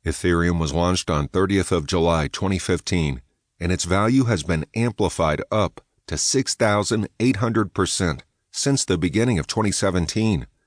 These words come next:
The current value of an Ether is four hundred eighty dollars. This open software platform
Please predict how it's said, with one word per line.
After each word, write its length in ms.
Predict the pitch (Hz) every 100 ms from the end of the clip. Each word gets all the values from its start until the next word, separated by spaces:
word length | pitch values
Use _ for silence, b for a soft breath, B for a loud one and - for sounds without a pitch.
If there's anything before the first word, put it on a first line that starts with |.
| _ _ _ _
The 80 | -
current 280 | - 85 85
value 280 | 87 90 92
of 80 | 80
an 120 | 85
Ether 400 | 98 117 120 - _
is 140 | -
four 260 | - 110 101
hundred 280 | 104 92 92
eighty 220 | 92 87
dollars. 580 | 87 92 98 73 - - _ _ _ _ _ -
This 200 | 131 -
open 340 | 131 143 165
software 480 | 147 123 117 - 104
platform 680 | - 95 87 85 87 90 98